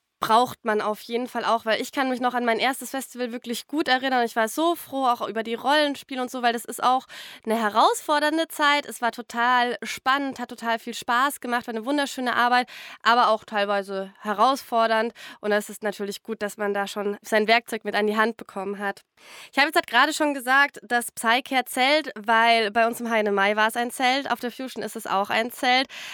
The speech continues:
Aber vielleicht können wir mal kurz die psychedelische Ambulanz illustrieren. Was erwartet mich denn? Wie, wo finde ich so eine psychedelische Ambulanz und wie schaut die aus und was ist da drin?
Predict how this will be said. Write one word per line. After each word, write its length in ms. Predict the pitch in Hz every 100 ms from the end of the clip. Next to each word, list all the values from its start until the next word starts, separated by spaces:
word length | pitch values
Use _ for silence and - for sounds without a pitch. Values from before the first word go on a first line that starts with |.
| -
Aber 120 | 240
vielleicht 300 | 269 294 -
können 220 | 285 285
wir 100 | 277
mal 160 | 269 262
kurz 360 | - 277 -
die 100 | -
psychedelische 680 | 247 285 262 262 311 339 294 -
Ambulanz 580 | 240 262 262 233 269 294
illustrieren. 800 | - 262 262 - - 285 311 320 - - - -
Was 180 | 302 311
erwartet 400 | 277 269 311 -
mich 180 | 262 -
denn? 240 | 233 220
Wie, 100 | 226 - 240 233
wo 160 | 240 262
finde 340 | 254 311 320
ich 80 | 311
so 100 | -
eine 100 | 302
psychedelische 560 | 285 311 294 269 277 285
Ambulanz 300 | 269 269 254
und 80 | 233
wie 60 |
schaut 260 | - 254 226
die 120 | 233
aus 280 | 214 247 277
und 80 | 247
was 160 | 233
ist 100 | -
da 80 | 220
drin? 380 | - 240 202